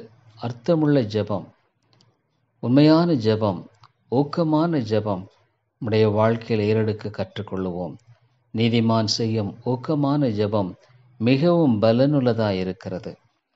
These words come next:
அவ்விதமான ஜெபத்தில் கர்த்தர் பிரியமாயிருக்கிறார்.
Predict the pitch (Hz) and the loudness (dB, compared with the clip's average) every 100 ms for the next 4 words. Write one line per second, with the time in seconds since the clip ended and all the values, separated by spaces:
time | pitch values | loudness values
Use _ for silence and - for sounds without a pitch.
0 | _ _ 135 156 170 180 185 156 127 127 | _ _ 0 2 4 2 2 2 2 2
1 | 135 135 127 110 - - 127 - 151 117 | 0 0 0 0 -4 -6 -6 0 0 0
2 | - 135 127 135 131 123 107 104 104 107 | -2 -6 -2 0 0 -2 -2 -4 -6 -4
3 | 98 | -4